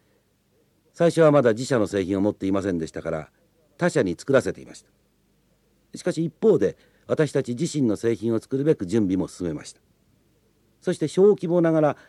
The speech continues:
革新の持てる製品を提供できる製造部門を備えたのはそれから間もなくのことだったのです。アムウェイは私たち自身が、あるいは誰かが犯した失敗を土台に、ビジネスとはどのようにして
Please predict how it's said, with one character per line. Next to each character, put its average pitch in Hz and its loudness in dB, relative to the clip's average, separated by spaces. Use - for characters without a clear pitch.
革 135 -4
新 170 -2
の 151 2
持 143 0
て 147 2
る 113 0
製 117 -2
品 113 -4
を 104 -2
提 135 0
供 135 0
で 123 -2
き - -6
る 101 -2
製 131 0
造 123 2
部 117 -4
門 104 0
を 87 -6
備 110 -4
え - -4
た 113 -4
の 113 -2
は 85 -4
そ - -8
れ 117 4
か 107 -2
ら 104 -2
間 92 -4
も 175 0
な 160 0
く - -6
の 78 -6
こ - -14
と - -10
だ - -16
っ - -20
た - -16
の - -18
で - -14
す。 - -20
ア 117 2
ム 101 2
ウ - 0
ェ 85 0
イ - -4
は 78 -8
私 117 0
た 117 -2
ち 101 -10
自 139 -2
身 90 -2
が、 - -20
あ 139 0
る 180 2
い 175 2
は 123 4
誰 175 4
か 127 0
が 104 0
犯 98 -4
し - -12
た 127 -4
失 - -14
敗 143 0
を 131 2
土 101 -2
台 127 4
に、 113 2
ビ 107 -2
ジ 95 -2
ネ 90 -2
ス - -12
と 110 0
は 92 2
ど 110 2
の 190 2
よ 151 2
う 131 -2
に 123 0
し - -12
て 147 0